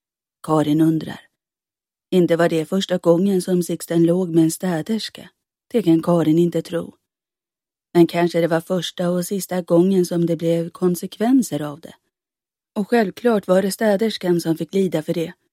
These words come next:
Fick sluta jobbet med svansen mellan benen och fick ta hand om sin oäkta son. För männen med makt skämdes inte.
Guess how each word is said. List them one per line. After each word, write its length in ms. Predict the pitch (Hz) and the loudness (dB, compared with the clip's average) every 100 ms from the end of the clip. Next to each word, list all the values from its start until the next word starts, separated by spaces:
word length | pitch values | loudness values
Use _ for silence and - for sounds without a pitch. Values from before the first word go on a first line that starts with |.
| _ _ _ _ | _ _ _ _
Fick 160 | 190 - | -6 -2
sluta 300 | 196 185 185 | -2 0 2
jobbet 440 | 185 190 190 185 | 2 0 -2 -2
med 180 | 185 185 | 0 0
svansen 540 | 175 175 190 185 185 | 0 0 0 0 2
mellan 220 | 180 190 | 4 4
benen 420 | 175 170 175 185 180 | 2 2 4 4 2
och 100 | 180 | -2
fick 120 | 185 | -2
ta 60 | |
hand 300 | 180 170 196 | 0 2 2
om 140 | 175 170 | 0 -2
sin 260 | 180 165 170 | 0 0 0
oäkta 520 | 214 165 - 165 180 | 0 -2 -4 -8 -10
son. 360 | - 156 180 - _ _ _ _ _ _ _ _ _ _ | -8 -10 -12 -14 _ _ _ _ _ _ _ _ _ _
För 160 | 170 165 | 0 2
männen 420 | 160 165 165 160 | 4 6 6 6
med 100 | 165 | 4
makt 380 | 180 208 - _ | 2 -2 -10 _
skämdes 500 | - 190 151 139 160 | -2 2 2 0 0
inte. 360 | 160 147 - | 0 0 -10